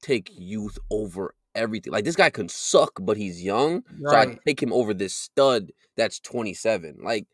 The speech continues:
Speaker 2: Right.
Speaker 1: like, come on, bro. Like, people value youth a little too much to me. Like, in my head, the way I see it, bro, I guarantee I'd be able to trade Tyreek Hill for somebody this offseason if I wanted to. I don't care how
Speaker 2: Right.
Speaker 1: old he is. I, he, bro, he's the number one receiver, bro. I will move him if I need to.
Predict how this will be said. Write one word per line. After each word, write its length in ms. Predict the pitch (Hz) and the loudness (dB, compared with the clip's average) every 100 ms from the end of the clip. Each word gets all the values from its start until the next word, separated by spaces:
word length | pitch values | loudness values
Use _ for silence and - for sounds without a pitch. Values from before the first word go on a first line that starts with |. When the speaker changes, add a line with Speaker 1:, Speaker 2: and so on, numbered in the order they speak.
| _ _ 165 | _ _ -20
Speaker 2:
Right. 680 | - 131 139 151 160 139 131 | -8 -2 6 10 10 8 4
Speaker 1:
like, 200 | 160 123 | 0 2
come 200 | 180 185 | 0 2
on, 320 | 190 127 95 | 4 2 2
bro. 240 | 110 139 147 | 4 6 6
Like, 260 | 135 123 | 4 0
people 240 | 175 185 143 | -6 -4 -2
value 360 | 123 127 131 | 0 0 -2
youth 340 | 110 104 107 - | -4 -10 -10 -10
a 80 | 87 | -8
little 380 | 98 123 120 92 | -2 2 0 -2
too 400 | - - 120 113 | -14 -10 -6 -4
much 360 | 98 98 - | 0 0 -2
to 100 | - | -12
me. 200 | 90 71 | -14 -12
Like, 280 | 64 67 - _ _ - | -10 -10 -10 _ _ -6
in 120 | 117 | 4
my 160 | 185 208 | 6 6
head, 260 | 175 170 | 6 4
the 60 | 127 | 4
way 100 | 135 | 4
I 140 | 151 | 2
see 180 | 151 147 | 0 -2
it, 100 | 131 | 0
bro, 280 | 127 131 127 _ _ _ _ _ - | 0 0 -4 _ _ _ _ _ -2
I 100 | 143 | 2
guarantee 420 | 127 107 135 123 | 2 2 2 0
I'd 120 | 92 | 2
be 100 | 95 | -2
able 140 | 85 | -4
to 40 | 85 | -6
trade 240 | - 85 | -6 -6
Tyreek 300 | - 85 85 | -4 -6 -6
Hill 180 | 90 87 - | -6 -6 -8
for 80 | |
somebody 320 | 85 82 80 76 | -12 -10 -8 -10
this 140 | 76 | -10
offseason 400 | 73 82 80 76 | -12 -10 -12 -12
if 100 | 82 | -12
I 60 | 73 | -10
wanted 280 | 71 65 - | -12 -12 -8
to. 200 | 67 - - - _ - | -8 -8 -16 -20 _ -8
I 40 | |
don't 60 | - | 0
care 100 | 196 | 4
how 120 | 202 | 4
Speaker 2:
Right. 100 | 165 | 4
Speaker 1:
old 160 | - 180 | 2 -2
he 160 | 165 160 | -4 -6
is. 180 | 62 - | -4 -4
I, 100 | 165 - | -4 -4
he, 120 | 214 | 2
bro, 160 | 233 143 | 6 6
he's 100 | 147 | 6
the 60 | |
number 260 | 147 208 214 | 6 10 12
one 220 | 202 165 - 170 | 10 8 -4 -4
receiver, 400 | 160 226 143 104 | 0 0 0 2
bro. 100 | 113 | 6
I 100 | 175 | 6
will 160 | 160 | 4
move 340 | 117 135 165 135 | 0 0 0 0
him 80 | 117 | -2
if 100 | 107 | 0
I 100 | 110 | -2
need 420 | 101 85 104 98 | -2 -8 -6 -6
to. 220 | - - | -10 -16